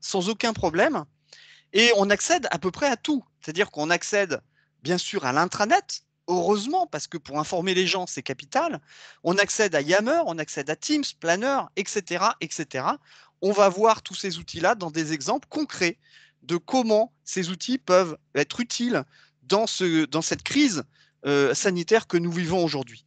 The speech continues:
Comment on accède à Office trois cent soixante-cinq ? Office point com, c'est tout bête, office point com.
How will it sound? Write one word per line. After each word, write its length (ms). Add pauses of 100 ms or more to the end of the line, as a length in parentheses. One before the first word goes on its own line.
(340)
Comment 340
on 100
accède 420
à 60
Office 440
trois 220
cent 180
soixante-cinq ? 760 (500)
Office 440
point 240
com, 400 (280)
c'est 200
tout 160
bête, 280 (200)
office 520
point 220
com. 360